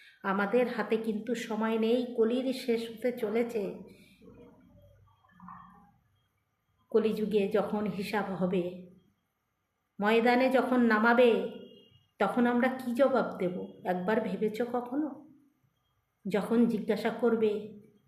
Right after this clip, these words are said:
"এই দুনিয়ায় এসে কি করেছিস?" তখন বলবো, "আমরা প্রতিদ্বন্দ্বিতা করেছি,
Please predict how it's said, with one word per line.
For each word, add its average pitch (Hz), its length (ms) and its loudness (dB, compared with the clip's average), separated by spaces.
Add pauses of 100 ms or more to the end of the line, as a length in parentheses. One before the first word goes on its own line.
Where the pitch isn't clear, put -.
"এই 226 200 4
দুনিয়ায় 220 400 2
এসে 202 600 -2 (680)
কি 294 100 2
করেছিস?" 185 720 0
তখন 233 280 6
বলবো, 220 240 4
"আমরা 226 240 4
প্রতিদ্বন্দ্বিতা 285 880 8
করেছি, 180 640 2